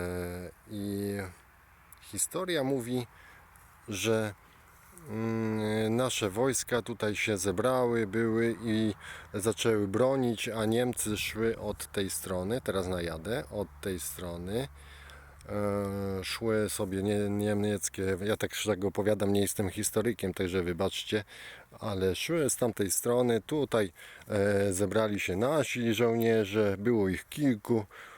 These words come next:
e, później dołączyło do nich, e, inni, tam ułani i tak dalej, i tak dalej. Nawet kilometr stąd jest, em, przejazd kolejowy, tory dokładnie kolejowe i też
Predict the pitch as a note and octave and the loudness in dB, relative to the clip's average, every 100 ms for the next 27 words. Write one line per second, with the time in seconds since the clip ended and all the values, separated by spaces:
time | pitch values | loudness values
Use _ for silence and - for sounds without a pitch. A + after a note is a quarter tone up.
0 | - - A#2+ A#2 A2+ A2 A2 A2 G2+ F#2+ | -18 -8 2 4 4 4 2 2 0 -4
1 | - C#3+ A#2+ A2+ A2+ A2+ A2 - A#2+ A2 | 2 4 4 6 6 6 4 0 2 4
2 | G#2 G#2+ G#2+ G2+ F#2 - G#2 G2 F#2+ G2 | 6 4 4 0 -2 -4 -2 0 2 0
3 | G2 - D3 D#3+ D3 C#3 C3 A#2+ A2+ G#2 | 0 -2 -2 0 4 4 4 4 4 2
4 | G#2 D3 D3 C3+ B2 A2+ A2 G2 G#2+ A2+ | 2 4 6 4 2 2 0 2 2 4
5 | G2+ F#2 G2+ F#2+ B2+ B2+ A#2 A2+ - - | 4 2 -2 2 4 4 2 0 -10 -18
6 | - - A#2+ B2 A2 - C3 C#3 C3 G#2 | -12 0 4 4 4 -2 2 4 4 2
7 | - - B2 A2 G#2 G#2 F#2+ - G#2 G#2+ | -2 2 2 2 2 2 2 -2 -2 2
8 | F#2+ F#2+ F#2+ F#2 - - - - - - | 4 4 2 -2 -10 -20 -20 -20 -20 -20
9 | - - - - _ - - B2+ D3 C3+ | -20 -16 -10 -10 _ -16 -2 2 4 2
10 | - - A2+ A2+ A2 F#2 F2 B2 D3 G2+ | 0 2 4 6 6 4 4 4 4 0
11 | G2 G2+ F#2 F#2 F#2 G2+ F#2 F#2 F#2 F#2+ | 0 0 0 -2 0 2 2 4 2 2
12 | B2 - - - - - A2 G2+ G#2 F#2+ | -2 -4 -18 -16 -16 -2 2 4 4 2
13 | A#2 - | 2 2